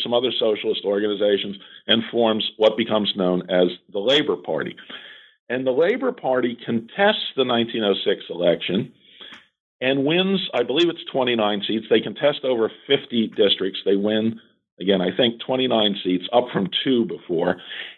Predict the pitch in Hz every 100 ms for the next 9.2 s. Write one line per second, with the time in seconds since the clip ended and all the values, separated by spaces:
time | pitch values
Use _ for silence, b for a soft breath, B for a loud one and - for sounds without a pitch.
0 | B 131 135 180 220 247 - 160 196 190
1 | 127 110 113 _ _ _ _ _ _ _
2 | _ - 143 139 139 131 127 120 120 -
3 | - 131 120 113 110 113 _ _ _ _
4 | _ _ _ 120 123 - 82 78 - -
5 | - - _ _ _ _ 101 - 104 -
6 | 90 87 80 76 - - - - - -
7 | _ _ _ _ _ _ _ _ _ -
8 | 123 147 - 208 285 311 254 180 196 196
9 | 113